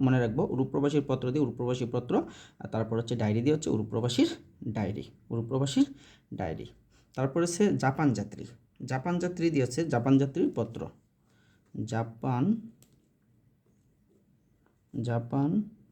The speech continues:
যাত্রীর পত্র, জাপান যাত্রী দিয়ে হচ্ছে জাপান যাত্রীর পত্র। তারপর হচ্ছে জাভা দিয়ে হচ্ছে জাভা, হ্যাঁ, জাভা যাত্রীর পত্র,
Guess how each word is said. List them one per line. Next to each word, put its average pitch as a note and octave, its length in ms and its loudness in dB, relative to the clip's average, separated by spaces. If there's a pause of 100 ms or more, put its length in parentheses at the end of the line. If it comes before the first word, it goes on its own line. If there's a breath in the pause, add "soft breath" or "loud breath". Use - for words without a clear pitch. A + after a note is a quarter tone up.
(1900)
যাত্রীর B2 640 -2 (1500)
পত্র, - 420 -6 (240)
জাপান B2 280 2
যাত্রী C#3 260 0
দিয়ে C#3 100 2
হচ্ছে D3+ 140 -6
জাপান B2 300 -2
যাত্রীর E3 380 0 (400 loud breath)
পত্র। E3+ 340 -2 (1040)
তারপর B2+ 240 2
হচ্ছে D#3+ 200 2
জাভা C#3+ 320 2
দিয়ে E3 160 4
হচ্ছে C#3+ 280 0 (160)
জাভা, C3+ 380 2
হ্যাঁ, D3 240 0 (100)
জাভা C3+ 240 2
যাত্রীর C3 360 -2
পত্র, - 300 -10